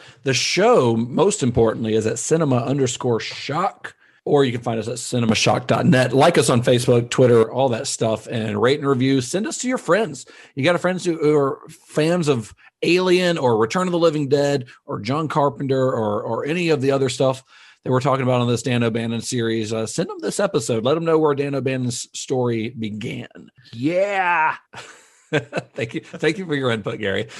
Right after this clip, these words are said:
Speaker 2: All right,
Speaker 1: Until
Speaker 2: yeah.
Speaker 1: next week.
Speaker 2: May the wings of liberty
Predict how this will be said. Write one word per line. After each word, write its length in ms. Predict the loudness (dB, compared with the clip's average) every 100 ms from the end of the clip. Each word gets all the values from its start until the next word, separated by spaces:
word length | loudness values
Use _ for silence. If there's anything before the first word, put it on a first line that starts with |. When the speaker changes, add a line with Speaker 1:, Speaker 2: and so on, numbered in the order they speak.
| -2
Speaker 2:
All 100 | 2
right, 160 | 2
Speaker 1:
Until 200 | 2 2 4
Speaker 2:
yeah. 40 |
Speaker 1:
next 260 | 4 0 0
week. 360 | 0 0 -6 -20 _ _ _
Speaker 2:
May 100 | -2
the 140 | 0 2
wings 260 | 2 2
of 160 | 0 2
liberty 560 | 2 4 2 0 -6